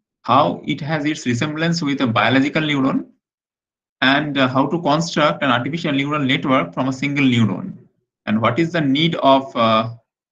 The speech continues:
having different types of, uh, structure, architecture. So we have talked about the single layer, uh, feed-forward architecture, we have talked about the multi-layered, uh, feed-forward architecture and the recurrent type of architecture.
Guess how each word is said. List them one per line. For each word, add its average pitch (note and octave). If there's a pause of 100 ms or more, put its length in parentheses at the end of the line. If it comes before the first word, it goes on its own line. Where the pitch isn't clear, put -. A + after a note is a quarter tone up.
(320)
having C#3
different F3
types D#3+
of, C3+
uh, G#2+ (1200)
structure, A2
architecture. G#2+ (680)
So -
we -
have C#3
talked C#3
about C#3+
the C#3+
single D3+
layer, D#3 (500)
uh, -
feed-forward D3 (340)
architecture, D#3
we D3
have B2+
talked C3
about C#3
the C3
multi-layered, C#3+
uh, C3
feed-forward C#3
architecture C#3
and D3
the B2+
recurrent B2+
type A#2
of A2
architecture. -